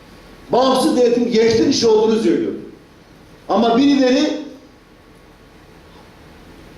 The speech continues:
gençlerin yapacağı bu işi sizi yanlış yere yönlendirerek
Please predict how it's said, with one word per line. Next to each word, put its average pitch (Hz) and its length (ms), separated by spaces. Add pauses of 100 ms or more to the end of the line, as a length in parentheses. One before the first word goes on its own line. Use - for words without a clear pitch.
(140)
gençlerin 247 600
yapacağı 226 680
bu 294 60
işi 254 440 (720)
sizi 214 300
yanlış 233 460
yere 208 160
yönlendirerek 220 800